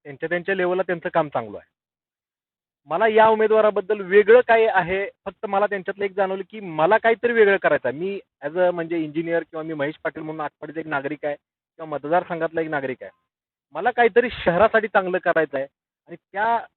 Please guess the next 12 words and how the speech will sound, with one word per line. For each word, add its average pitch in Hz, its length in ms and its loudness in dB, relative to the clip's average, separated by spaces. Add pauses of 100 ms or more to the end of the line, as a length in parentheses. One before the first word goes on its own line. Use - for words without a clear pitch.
(120)
चांगलं 175 340 -2
करण्यासाठी 180 500 0
तुम्ही 190 320 -6
माझ्याबरोबर 190 520 0
राहणार 180 340 0
का, 151 140 -2
हा 143 160 -4
जेव्हा 170 180 0
मी 175 100 -8
त्यांना 170 200 -6
प्रश्न - 340 -10
विचारला, 160 420 -6